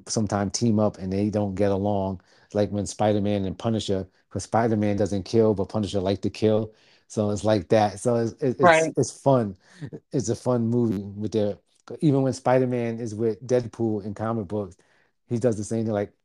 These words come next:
Speaker 1: he tries to stop him from killing, so he has to fight Deadpool to stop him from killing somebody, then fight the bad guy at the same time. So it, it's, it's gonna be funny if they do it like that. <laughs>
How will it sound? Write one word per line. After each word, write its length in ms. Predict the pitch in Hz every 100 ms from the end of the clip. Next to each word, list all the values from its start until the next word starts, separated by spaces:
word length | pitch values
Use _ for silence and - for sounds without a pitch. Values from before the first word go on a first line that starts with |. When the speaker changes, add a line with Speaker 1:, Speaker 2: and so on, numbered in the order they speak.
| _ _ 131
Speaker 1:
he 100 | 117
tries 240 | - 113
to 60 | 107
stop 280 | - 110 123
him 80 |
from 160 | 104 101
killing, 400 | - 139 117 104
so 120 | 107
he 100 | 104
has 120 | 117 -
to 80 |
fight 340 | 107 123 120 101
Deadpool 580 | 127 117 - 110 107 104 _
to 100 | 120
stop 200 | 131 107
him 100 | 120
from 160 | 120
killing 300 | 110 147 131
somebody, 480 | 113 120 110 107 110 - _
then 140 | 120
fight 200 | 101 127 -
the 60 |
bad 280 | 95 131 117
guy 140 | 113
at 80 | 110
the 80 | 110
same 240 | 98 117 107
time. 260 | 123 120
So 140 | 104 110 -
it, 160 | 131
it's, 300 | - 127 - -
it's 120 | 104
gonna 180 | 123 110
be 100 | 101
funny 360 | - 117 104
if 60 | 101
they 100 | 107
do 200 | 104 113
it 60 | 101
like 180 | 101 -
that. 1200 | 95 - 214 185 - 262 - - - 175 170 -
<laughs> 280 | 165 214 208